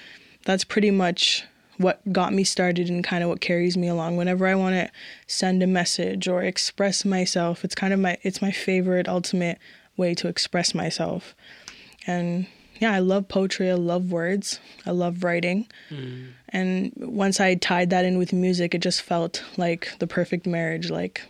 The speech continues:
Speaker 1: writing, you know, words and music.
Speaker 2: Mm.
Speaker 1: That's why. And it's, it's really just self-expression. It's kind of a cliche answer, but for the most of it,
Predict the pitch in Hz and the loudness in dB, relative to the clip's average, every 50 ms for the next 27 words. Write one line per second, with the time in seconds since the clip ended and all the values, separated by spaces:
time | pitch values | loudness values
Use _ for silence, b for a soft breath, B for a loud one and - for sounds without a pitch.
0 | _ _ - 185 180 175 170 175 170 170 185 190 190 185 175 175 175 170 180 180 | _ _ -4 -2 -2 0 -2 -2 -4 -4 -4 -4 -4 -2 -2 -2 -2 0 0 0
1 | 175 175 175 180 170 170 175 175 175 175 175 170 196 190 - - B B B B | 0 -2 -2 -4 -2 -2 -2 0 0 -2 -2 -4 -6 -8 -10 -16 B B B B
2 | - 135 127 123 123 120 120 120 123 - - 190 190 - 196 185 180 196 208 214 | -8 -6 -6 -6 -6 -6 -8 -12 -10 -8 -6 -4 -2 0 0 2 2 2 2 2
3 | 208 202 202 202 - - 220 190 - - - 240 240 262 277 285 240 220 214 - | 2 2 0 0 0 0 0 0 -2 -6 -2 0 2 4 4 4 4 2 2 2
4 | - 185 202 - 185 185 - - - 190 185 - - 175 175 180 180 - - 262 | 2 0 0 0 0 -2 -2 0 0 0 0 0 -2 -2 -2 -2 -2 0 0 2
5 | 277 285 240 226 - - 208 190 - - 175 - - 190 190 180 - 190 190 185 | 2 4 2 2 0 0 0 2 2 2 0 0 0 -2 -2 -2 -2 -2 0 0
6 | 185 180 185 - - - - 208 196 196 202 214 240 - - - 196 180 175 175 | 0 0 0 -2 -4 -4 -2 0 2 2 2 2 0 -2 -2 -2 0 0 0 -2